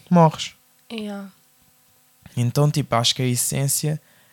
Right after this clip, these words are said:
Speaker 1: é mais essa, é o, é o mais um terror psicológico, é mais o saberes o que é. Porque, tipo, os bonecos não são assustadores, tipo,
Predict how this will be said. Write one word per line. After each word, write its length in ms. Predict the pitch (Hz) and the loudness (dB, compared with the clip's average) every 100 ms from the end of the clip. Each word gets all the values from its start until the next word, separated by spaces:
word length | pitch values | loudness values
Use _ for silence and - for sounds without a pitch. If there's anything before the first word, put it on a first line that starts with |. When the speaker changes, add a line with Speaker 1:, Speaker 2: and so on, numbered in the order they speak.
| - | -8
Speaker 1:
é 140 | - | -2
mais 320 | 156 160 160 180 | 2 2 2 0
essa, 300 | 175 - 123 | 0 0 0
é 100 | 127 | 0
o, 160 | 131 | 2
é 80 | 143 | 2
o 100 | 143 | 0
mais 240 | 147 151 | 2 0
um 120 | 151 151 | 2 0
terror 300 | - 151 151 | 0 -2 -2
psicológico, 720 | - - 147 160 139 123 123 | -2 -4 -4 0 0 0 0
é 40 | 123 | 2
mais 240 | 135 135 | 4 2
o 60 | 135 | 2
saberes 480 | - 139 131 135 139 | 0 2 0 0 -2
o 40 | |
que 120 | - | -2
é. 40 | 147 | -2
Porque, 240 | - 135 | -2 -4
tipo, 100 | - - - - | -4 -10 -20 -4
os 180 | 170 156 | 0 2
bonecos 400 | 160 170 175 - | 4 4 2 2
não 120 | 175 | 2
são 220 | 170 175 | 4 4
assustadores, 640 | 170 - - 180 160 131 - | 2 0 -2 0 0 0 -2
tipo, 480 | 113 - 107 101 | -8 -8 -6 -8